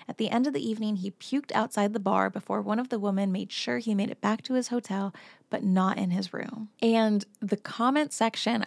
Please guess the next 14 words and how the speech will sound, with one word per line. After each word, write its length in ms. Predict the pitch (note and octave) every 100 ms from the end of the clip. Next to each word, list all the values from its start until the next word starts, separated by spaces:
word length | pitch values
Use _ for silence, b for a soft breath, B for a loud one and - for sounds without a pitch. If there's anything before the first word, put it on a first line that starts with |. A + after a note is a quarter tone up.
| G3+
'cause 180 | F#3+ F#3
I 80 | G3
was 140 | G3+
like, 140 | G#3 G#3
"Has 160 | G3 -
anyone 300 | G3+ G#3 G3+
ever 220 | G3 F#3+
seen 220 | - G3
him 120 | G#3
at 80 | -
a 60 | -
Comic-Con?" 720 | - C4+ - - - A2+ - -
at 220 | F#2+ -
TikTok? 460 | - A#3 - -